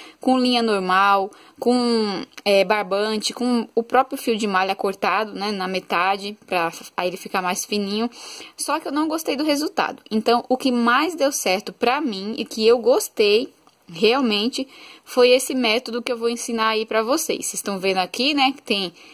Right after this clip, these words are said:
essa daqui desse cestinho que já apliquei também. E daí, se você ainda não é inscrito no nosso canal,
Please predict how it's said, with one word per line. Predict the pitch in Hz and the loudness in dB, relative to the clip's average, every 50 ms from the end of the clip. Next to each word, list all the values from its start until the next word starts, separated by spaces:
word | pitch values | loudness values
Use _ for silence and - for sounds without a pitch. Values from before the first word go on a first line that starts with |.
| - - - | -20 -10 -2
essa | - 202 202 - | -2 -2 -2 -2
daqui | 185 196 185 - 214 196 | -4 -4 -4 -4 -4 -2
desse | 170 185 190 - | 0 0 0 0
cestinho | - - - 196 196 - 196 190 185 | -2 -4 -4 -4 -4 -4 -4 -6 -6
que | 170 190 180 170 | -6 -8 -8 -4
já | 175 185 | -2 -2
apliquei | 180 180 - 180 185 - 185 175 | -2 -2 -2 -6 -4 -2 -4 -4
também. | 170 - 185 185 185 175 175 180 196 233 277 453 - - - - - - - - - - - | -4 -4 -6 -4 -2 0 0 2 2 2 -2 -2 -4 -10 -20 -18 -18 -18 -18 -20 -20 -12 -6
E | - 254 233 | -4 0 4
daí, | 262 254 254 254 269 294 330 415 - _ _ _ _ _ _ _ _ _ _ _ _ - - _ - | 4 6 6 4 4 0 -4 -4 -8 _ _ _ _ _ _ _ _ _ _ _ _ -20 -20 _ -12
se | - - - 269 277 | -10 -8 -6 -6 -6
você | 294 320 311 320 - 285 | -4 -4 -6 -4 -2 -4
ainda | 247 247 233 233 | -4 -2 -4 -4
não | 220 220 254 294 | -4 -2 0 0
é | 294 269 | 2 2
inscrito | 262 - - 240 226 220 214 | 0 -2 -4 -6 -6 -6 -4
no | 208 208 202 | -6 -4 0
nosso | 208 247 - - - | 0 0 0 0 -4
canal, | 302 262 226 196 190 202 214 - | -4 -2 0 0 0 0 0 -2